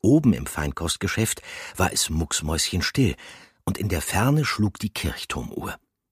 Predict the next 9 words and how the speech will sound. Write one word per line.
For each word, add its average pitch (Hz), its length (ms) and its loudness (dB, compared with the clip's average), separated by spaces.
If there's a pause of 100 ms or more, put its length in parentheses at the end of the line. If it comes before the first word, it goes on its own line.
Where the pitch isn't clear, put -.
(440)
Picandou 65 540 -6
zählte 76 420 -2
mit. - 300 -2 (680)
Eins, - 580 -2 (600)
zwei, - 640 -2 (720)
drei. - 340 2 (880)
Drei - 360 2
Uhr - 300 -4
also. - 300 -8